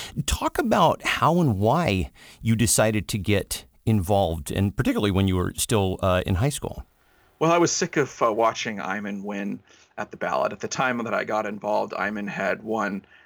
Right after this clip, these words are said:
Speaker 2: several consecutive years at the ballot. He had passed initiatives in nineteen ninety-nine, two thousand, and two thousand one, and he was going for, uh, another consecutive win. And I was really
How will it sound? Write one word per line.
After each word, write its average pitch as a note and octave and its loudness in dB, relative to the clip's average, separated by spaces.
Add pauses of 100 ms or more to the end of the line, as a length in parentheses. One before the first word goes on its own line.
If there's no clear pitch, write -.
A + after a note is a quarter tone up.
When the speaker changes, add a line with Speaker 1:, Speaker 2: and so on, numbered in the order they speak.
(140)
Speaker 2:
several A2 -2
consecutive G2+ -6
years G2+ -2
at F#2+ -14
the F#2+ -12
ballot. D#2 0
He G#2 -8
had G2 -4
passed - -6
initiatives G2+ -10
in F2 -10 (120)
nineteen G#2 -4
ninety-nine, G2+ -2
two A2 -6
thousand, G2 -2 (440)
and G2 -4
two A#2 -8
thousand G#2 0
one, G2+ 0
and F#2+ -6
he C#3 -10
was G2+ -8
going G#2 -2
for, F#2+ 0 (380)
uh, F#2 0
another A2+ 0 (440)
consecutive G2+ -6
win. A#2 -4 (480)
And C3 -2 (280)
I C3+ -2
was C3+ -8
really E3 -6